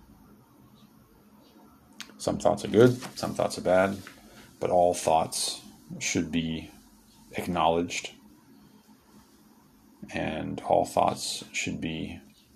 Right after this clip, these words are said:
taken captive. That doesn't mean that the thoughts stay there, stay in captivity, but it does mean that we consider them and we,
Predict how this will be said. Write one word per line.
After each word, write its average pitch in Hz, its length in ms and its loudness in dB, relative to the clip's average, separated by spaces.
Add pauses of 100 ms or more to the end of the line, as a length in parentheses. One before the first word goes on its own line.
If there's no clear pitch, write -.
(720)
taken 85 260 -2
captive. - 480 -4
That 95 100 0
doesn't 90 200 -4
mean 85 120 -2
that - 320 -12
the 87 340 -8
thoughts - 520 -2
stay 131 180 4
there, - 320 -6 (1160)
stay 87 240 -4
in 85 100 -6
captivity, - 640 -4 (500)
but - 100 -2
it 90 80 -4
does 85 220 2
mean 85 220 -4
that 82 120 -4
we 95 100 -4
consider 87 480 0
them 82 360 -4
and 95 260 -4
we, 90 420 -8